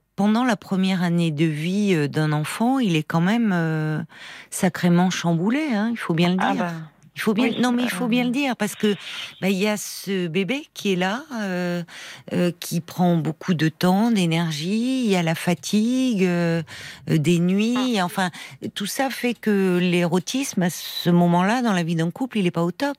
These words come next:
Speaker 1: hein. Il faut aussi
Speaker 2: Ah bah,
Speaker 1: le
Speaker 2: ça, c'est
Speaker 1: dire,
Speaker 2: sûr,
Speaker 1: ça.
Speaker 2: hein. <laughs> C'est sûr. Non, mais
Speaker 1: Et
Speaker 2: ça,
Speaker 1: que
Speaker 2: c'est
Speaker 1: certains pères, parfois, alors,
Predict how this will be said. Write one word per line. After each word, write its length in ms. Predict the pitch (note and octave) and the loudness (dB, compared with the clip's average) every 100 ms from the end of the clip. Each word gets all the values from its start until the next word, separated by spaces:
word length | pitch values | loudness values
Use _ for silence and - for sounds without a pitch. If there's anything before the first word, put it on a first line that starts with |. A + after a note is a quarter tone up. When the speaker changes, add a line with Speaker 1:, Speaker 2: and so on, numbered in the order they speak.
| - | -2
Speaker 1:
hein. 240 | G3+ A#3 - | -2 -4 -8
Il 60 | |
faut 140 | - G3+ | 0 0
aussi 160 | G3 | 2
Speaker 2:
Ah 60 | A3 | 0
bah, 160 | G#3+ G3+ | 2 0
Speaker 1:
le 120 | G3+ | 0
Speaker 2:
ça, 40 | |
c'est 80 | F3 | -2
Speaker 1:
dire, 160 | C4 C4+ | -4 -2
Speaker 2:
sûr, 140 | G3+ | -2
Speaker 1:
ça. 60 | F3+ | 0
Speaker 2:
hein. 160 | F3 F#3 - - - | -2 -4 -8 -8 -2
<laughs> 80 | B3 - - A5+ - - - - - - - - _ - | -4 -4 -14 -10 -10 -6 -4 -4 -6 -14 -20 -20 _ -2
C'est 120 | C4 - | 0 2
sûr. 280 | A#3 G#3+ - - | 2 0 -2 -4
Non, 140 | G#3+ | -2
mais 240 | G3+ F#3+ F3 | 0 0 2
Speaker 1:
Et 40 | B3 | 0
Speaker 2:
ça, 20 | |
Speaker 1:
que 180 | - D4 | 0 -4
Speaker 2:
c'est 240 | - D#4 | -2 0
Speaker 1:
certains 240 | D4 D4+ C#4 | 0 0 -2
pères, 380 | - D4+ D#4+ - | -2 -2 -2 -6
parfois, 460 | B3 A3 - A#3+ B3 | -6 -6 -4 0 0
alors, 260 | F#3+ D#3 | 0 -2